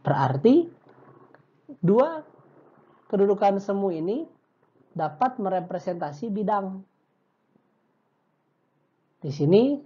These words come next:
dapat dipnya tiga puluh derajat, arahnya northwest. Lalu kita kembalikan, strike-nya di lima puluh delapan. Jadi kedudukan yang diperoleh dari kedua kedudukan semu ini, north lima puluh delapan derajat east,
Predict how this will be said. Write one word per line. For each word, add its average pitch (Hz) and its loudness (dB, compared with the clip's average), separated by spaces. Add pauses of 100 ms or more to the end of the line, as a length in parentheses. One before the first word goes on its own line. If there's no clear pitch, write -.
(120)
dapat 151 -6
dipnya 170 0
tiga 156 -4
puluh 156 -4
derajat, 151 0
arahnya 151 -8
northwest. 170 -6 (960)
Lalu 156 -6
kita 202 -4
kembalikan, 220 -2
strike-nya 165 -8
di 208 -2
lima 185 -4
puluh 180 -6
delapan. 175 -6 (520)
Jadi 190 -8
kedudukan 165 -4
yang 143 -6
diperoleh 170 -4
dari 151 -8
kedua 170 -4
kedudukan 143 -10
semu 143 -6
ini, 196 -6 (960)
north 180 -6
lima 151 -10
puluh 190 0
delapan 160 -4
derajat 147 -4
east, 202 -8